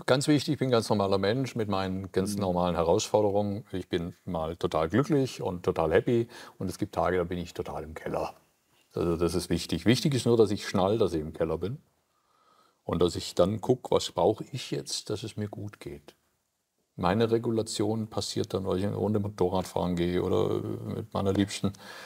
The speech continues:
Speaker 1: äh, Zeit verbringe, was, äh, was auch immer wichtig ist, oder koche,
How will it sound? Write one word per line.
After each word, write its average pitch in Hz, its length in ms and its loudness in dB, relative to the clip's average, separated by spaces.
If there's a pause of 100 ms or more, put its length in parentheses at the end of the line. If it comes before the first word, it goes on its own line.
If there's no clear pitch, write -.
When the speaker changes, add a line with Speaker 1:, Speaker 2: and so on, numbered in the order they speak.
(240)
Speaker 1:
äh, 87 240 0
Zeit 87 240 4
verbringe, 87 640 -2
was, - 320 0
äh, 98 480 -4
was 98 180 2
auch 98 120 4
immer 104 420 0
wichtig 101 320 0
ist, - 200 0
oder 95 180 -2
koche, 92 920 2